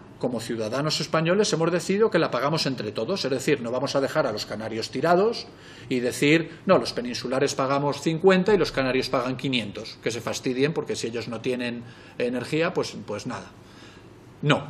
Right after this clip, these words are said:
hemos decidido, "Oye, somos españoles", y a mí además, a, yo es al primero al que me parece bien, eh, a mí a solidario y a español no me gana nadie,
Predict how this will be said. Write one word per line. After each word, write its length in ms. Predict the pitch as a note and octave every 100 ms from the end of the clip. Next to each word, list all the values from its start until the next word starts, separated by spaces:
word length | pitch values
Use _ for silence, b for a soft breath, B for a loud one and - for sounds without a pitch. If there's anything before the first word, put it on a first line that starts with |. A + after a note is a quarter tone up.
| -
hemos 240 | B2+ B2
decidido, 480 | C3 B2+ C#3 E3+ F3
"Oye, 220 | C3+ A#2
somos 260 | - B2 B2+
españoles", 560 | C3 C#3+ D#3 F#3 G3
y 40 | G#2+
a 40 |
mí 100 | B2+
además, 320 | A#2+ B2 A2+ - G2+
a, 100 | G#2 -
yo 220 | A2+ B2+ B2+
es 120 | A#2
al 100 | B2+ A#2+
primero 260 | A#2+ C3+
al 80 | G#2
que 80 | G2+
me 80 | G#2
parece 320 | A2 A#2+ C#3
bien, 240 | D#3 G3 - B B B
eh, 320 | G2+ G2+ G2+ G2+
a 60 |
mí 200 | A2+ B2+
a 160 | B2 A#2
solidario 520 | - A2+ A#2 B2+ A#2+
y 60 | B2
a 40 |
español 300 | A2+ A#2 B2+
no 60 | G#2+
me 120 | A#2
gana 180 | A#2 B2+
nadie, 360 | D#3 E3 F#3+